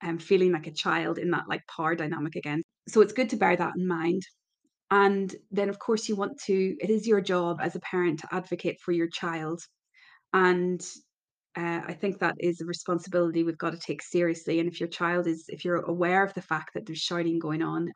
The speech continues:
and it's having an impact on your child, then, uh, it can be really hard to do, but I think it's, it's our role as parent to advocate for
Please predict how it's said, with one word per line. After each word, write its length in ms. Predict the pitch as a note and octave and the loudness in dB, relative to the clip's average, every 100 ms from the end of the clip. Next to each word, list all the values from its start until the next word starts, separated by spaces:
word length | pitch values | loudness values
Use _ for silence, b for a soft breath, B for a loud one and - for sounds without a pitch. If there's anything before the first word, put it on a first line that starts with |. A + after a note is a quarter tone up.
| - | -2
and 260 | E3+ E3 b b b | -2 -2 b b b
it's 260 | - - | -10 -6
having 280 | - F3+ F3 | -4 0 0
an 80 | D3 | 0
impact 480 | D#3+ F#3 - F3 F3+ | -2 -2 -4 -8 -4
on 100 | E3+ | -2
your 120 | D#3+ | -2
child, 440 | D#3 F3 D#3+ E3 - B B _ | -4 -4 -4 -6 -10 B B _
then, 340 | F#3+ F#3 F3+ F3+ B B B _ _ F#3 | 4 6 6 2 B B B _ _ -2
uh, 260 | F3+ F3 - | 0 0 -4
it 120 | - - | -8 0
can 80 | |
be 100 | F3+ | 2
really 160 | F3+ E3+ | 4 4
hard 320 | E3 G3 F#3+ | 4 2 2
to 100 | G3 | 0
do, 220 | F3+ F#3 | 4 4
but 160 | F3+ E3 | 4 -2
I 60 | D#3 - | -4 -4
think 180 | E3 | -2
it's, 360 | D#3+ - - - - - - | -4 -8 -20 -20 -18 -18 -14
it's 160 | D#3 | -4
our 180 | F3 E3+ | 0 2
role 300 | F3+ F3 E3+ | 4 4 4
as 160 | E3 E3+ | 0 -4
parent 400 | - E3+ D#3+ - | -4 -2 -2 -6
to 120 | - - | -14 -4
advocate 520 | F3+ F3+ D3+ E3 - | -4 -4 -6 -6 -6
for 440 | - E3+ D#3+ E3 | -6 -4 -4 -6